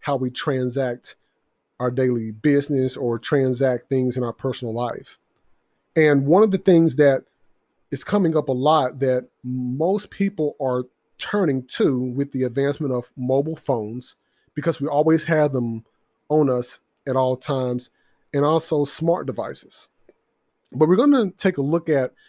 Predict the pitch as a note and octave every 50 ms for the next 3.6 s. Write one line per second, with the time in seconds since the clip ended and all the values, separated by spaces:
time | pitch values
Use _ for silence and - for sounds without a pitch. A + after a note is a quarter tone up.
0 | _ _ - C#3+ C#3 - - - B2 - - F#3+ F3+ - C#3+ - - D3 C3+ C3
1 | - - B2+ B2 A#2+ C#3+ D3+ D3+ D3+ C#3+ C#3 C3 C3 C3 B2+ - _ _ _ _
2 | _ - B2+ D3 D3+ E3+ D#3+ D3+ C#3+ - - F3+ D#3+ C#3+ C#3+ - - - C#3+ -
3 | B2 A#2 G#2+ F#2+ G2 G2+ - D2+ C#2 - - -